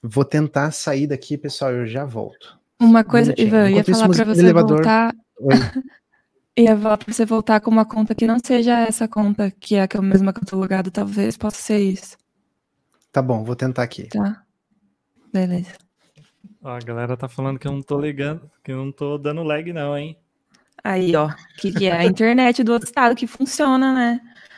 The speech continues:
Speaker 2: Aqui a gente fica sofrendo, sofrendo aqui. É difícil, gente. Não era pra tá acontecendo isso, era pra vocês terem uma experiência de aula legal.
Speaker 3: Mas e aí, galera,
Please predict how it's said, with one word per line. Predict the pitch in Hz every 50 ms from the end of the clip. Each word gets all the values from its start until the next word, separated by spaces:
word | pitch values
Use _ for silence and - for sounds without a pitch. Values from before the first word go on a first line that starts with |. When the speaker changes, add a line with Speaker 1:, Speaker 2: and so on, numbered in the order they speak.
| - - _
Speaker 2:
Aqui | - - 202 202 214 - - 220 214
a | 208
gente | 208 208 208 208 - -
fica | - 214 208 202 220 214
sofrendo, | 214 - - 220 214 - - - - 226 226 233 233 240 233 233 233 233 233 233 233 233 233 - _ _ _ _ _ _ _ _ _ _ _ _ _ _
sofrendo | _ - - 208 202 - - - - - 226 226 220 - - 214 - -
aqui. | - - _ - - - 208 - - 214 220 233 -
É | -
difícil, | - - - - _ _ - - - -
gente. | 226 - - - - - - - - -
Não | 269 -
era | 320 330
pra | - 349
tá | - 339
acontecendo | - 339 - - 339 339 339 -
isso, | 320 320 -
era | - 247
pra | -
vocês | - - 247
terem | - 233 240
uma | 247 254
experiência | - - - 120 123 254 - 240
de | 220 240 127
aula | 120 - 233 - 123 123
legal. | - 262 127 135 135 - - 247 247 - _ _ _ _ _ _ _ _ _ _ _ _ _ _ _ _ _ _ _ _ _ _ _ _ _ _
Speaker 3:
Mas | 139 127 123
e | 147
aí, | 143 139
galera, | 127 - 127 120 117 117